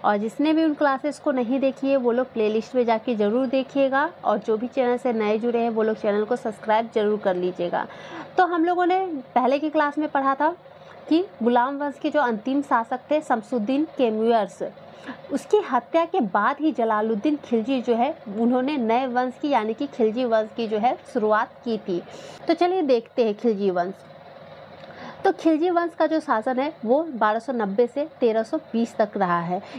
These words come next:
यानी सबसे कम समय तक का शासन जो है वो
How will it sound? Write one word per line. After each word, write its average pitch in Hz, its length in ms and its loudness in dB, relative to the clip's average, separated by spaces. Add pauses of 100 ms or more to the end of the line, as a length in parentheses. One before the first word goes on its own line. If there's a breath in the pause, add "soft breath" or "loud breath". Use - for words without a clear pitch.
यानी 247 260 2
सबसे 330 480 0 (200)
कम 320 200 4
समय 247 480 -2
तक 214 120 0 (120)
का 214 100 0
शासन 214 460 -2
जो 214 100 0
है 233 240 0 (120)
वो 254 120 2